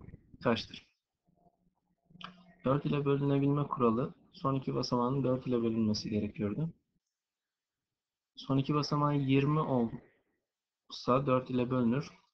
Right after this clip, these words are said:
Bir kalanını verebilmesi için yirmi bir, dört fazlası yirmi beş, dört fazlası yirmi dokuz. Bunlar olabilir.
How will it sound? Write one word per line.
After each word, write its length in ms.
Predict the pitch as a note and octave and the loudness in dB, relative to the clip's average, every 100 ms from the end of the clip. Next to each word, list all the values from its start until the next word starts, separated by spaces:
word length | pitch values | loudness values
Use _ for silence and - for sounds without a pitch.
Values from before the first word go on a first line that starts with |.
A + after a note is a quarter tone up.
| _ - | _ -2
Bir 200 | C3 C#3+ | 0 2
kalanını 520 | C#3 C3 B2 B2 A#2+ | 4 4 4 2 2
verebilmesi 560 | A#2 A2+ A2+ G#2+ G#2+ - | 2 2 0 0 0 -4
için 240 | - C#3 | -6 -4
yirmi 320 | C#3 B2+ A2+ G2+ | -2 0 0 0
bir, 220 | C#3+ - _ _ _ - - _ _ - | -2 -6 _ _ _ -20 -20 _ _ -2
dört 200 | C#3 C3+ | 0 0
fazlası 640 | - B2 A2 G#2+ A2+ C#3+ - | 2 2 2 0 -2 -6 -8
yirmi 360 | - B2+ A2 G2 | -4 -2 0 -2
beş, 380 | A2+ D#3 - - | -2 -4 -6 -4
dört 240 | C3+ C3 | -4 -2
fazlası 440 | A2+ G#2 A2 - E3+ | -2 0 -2 -4 -4
yirmi 320 | D#3 C#3 A#2 | -2 0 0
dokuz. 360 | G#2 - - _ _ _ - - - _ _ - | -2 -4 -10 _ _ _ -20 -20 -20 _ _ 0
Bunlar 240 | D#3+ D3 | 4 6
olabilir. 500 | B2 G#2 G2 G#2 E3 | 6 4 2 -2 -4